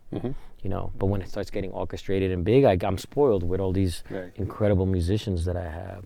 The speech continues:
Speaker 1: Yeah.
Speaker 2: with me. So, um, you know, they're definitely in the studio,
Speaker 1: Yeah.
Speaker 2: you know, uh, with me, but more on a, um, one-on-one basis. Sometimes I'll bring them together, maybe three or four of them,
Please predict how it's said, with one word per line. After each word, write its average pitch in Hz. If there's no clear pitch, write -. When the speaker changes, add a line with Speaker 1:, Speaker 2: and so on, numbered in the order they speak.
Speaker 1:
Yeah. 95
Speaker 2:
with 90
me. 87
So, 85
um, 82
you 90
know, 78
they're 90
definitely 85
in 85
the 80
studio, 90
Speaker 1:
Yeah. 95
Speaker 2:
you 90
know, 90
uh, 92
with 98
me, 92
but 95
more 104
on 101
a, 95
um, 87
one-on-one 92
basis. 82
Sometimes 113
I'll 101
bring 95
them 92
together, 87
maybe 87
three 85
or 85
four 87
of 85
them, 85